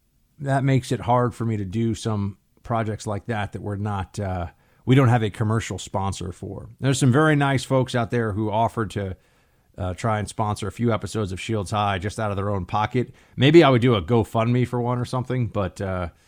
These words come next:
is that, is that what it, yeah, GoFundMe, right? That's what you would use. Um, but it's, it's a, it's a lot of work. And these days,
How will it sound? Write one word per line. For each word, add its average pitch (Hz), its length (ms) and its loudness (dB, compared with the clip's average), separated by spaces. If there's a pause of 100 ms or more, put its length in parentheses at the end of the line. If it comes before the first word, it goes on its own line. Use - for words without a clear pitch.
(1000)
is - 140 -8
that, 110 200 -4
is 113 120 -2
that 135 120 2
what 156 100 -2
it, - 60 -4
yeah, 131 160 2
GoFundMe, 113 460 0
right? 90 180 -4
That's 107 220 -8
what 85 100 -10
you 87 100 -10
would 87 100 -10
use. 95 340 -10
Um, 110 440 -2 (920)
but 113 560 -6
it's, 98 180 -6
it's - 120 -8
a, 104 240 -4
it's - 140 -6
a 113 40 -4
lot 104 560 0
of 101 100 0
work. 101 340 0
And 90 140 -4
these 104 180 -4
days, 92 520 -4